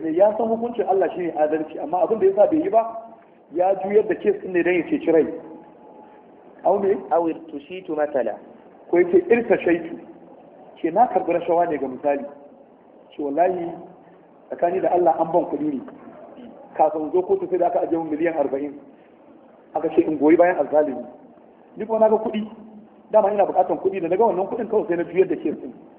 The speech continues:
Speaker 1: To wannan juyar da case ɗin hukuncin Allah ne ko, ko na jahiliya? Dama hukunci guda biyu ne, wa ma za ba'da al-haq illa dalal. Daga kin gaskiya sai me? Sai bata. Afa hukumal jahiliyyati yabghun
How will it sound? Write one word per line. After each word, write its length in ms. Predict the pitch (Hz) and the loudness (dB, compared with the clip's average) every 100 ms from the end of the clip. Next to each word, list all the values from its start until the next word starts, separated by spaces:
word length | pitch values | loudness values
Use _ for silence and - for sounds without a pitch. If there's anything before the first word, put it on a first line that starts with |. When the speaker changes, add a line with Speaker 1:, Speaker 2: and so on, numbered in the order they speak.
| - - - - - - - - | -20 -20 -20 -20 -20 -20 -20 -4
Speaker 1:
To 60 | 170 | 0
wannan 300 | 170 220 196 | 0 0 2
juyar 200 | 240 262 | 2 4
da 80 | 196 | 2
case 220 | 214 190 | 2 2
ɗin 120 | 220 | 0
hukuncin 360 | 175 208 233 208 | -4 -4 -4 0
Allah 220 | 180 196 170 | 2 4 2
ne 80 | 175 | 0
ko, 100 | 185 - | -4 -6
ko 100 | 190 | -6
na 80 | |
jahiliya? 480 | 190 165 143 165 147 107 - - - - - - - - - - - - - - | -4 -4 -4 -6 -6 -8 -18 -20 -20 -20 -20 -20 -20 -20 -20 -20 -20 -20 -16 0
Dama 180 | 196 190 | 2 2
hukunci 380 | 208 240 - 196 | 2 -2 -4 -2
guda 200 | 156 160 | 0 0
biyu 160 | 170 | 0
ne, 60 | 160 | 0
wa 120 | 156 | 2
ma 140 | 190 208 | 4 4
za 100 | 220 | 4
ba'da 260 | 214 208 190 | 4 2 2
al-haq 220 | 165 185 - - - - - - - - | 2 2 0 -14 -18 -20 -20 -20 -18 -10
illa 180 | 185 160 | -6 -6
dalal. 320 | 139 143 135 - - - - - _ | -4 -4 -4 -8 -18 -20 -20 -20 _
Daga 160 | 160 175 | -4 -2
kin 160 | 254 220 | 0 0
gaskiya 320 | 202 202 202 | 0 2 0
sai 100 | 208 | 0
me? 140 | 196 151 - - - - - - | -4 -8 -12 -20 -20 -20 -20 -8
Sai 80 | 226 | -4
bata. 300 | 277 - 226 - - - _ - _ _ _ _ _ _ _ _ _ _ _ _ - | -4 -6 -8 -12 -18 -20 _ -20 _ _ _ _ _ _ _ _ _ _ _ _ -8
Afa 180 | 175 | -4
hukumal 380 | 170 220 233 208 180 | -4 -2 0 0 2
jahiliyyati 540 | 175 170 202 220 196 | 2 2 2 2 2
yabghun 400 | 165 151 214 262 | -2 0 0 0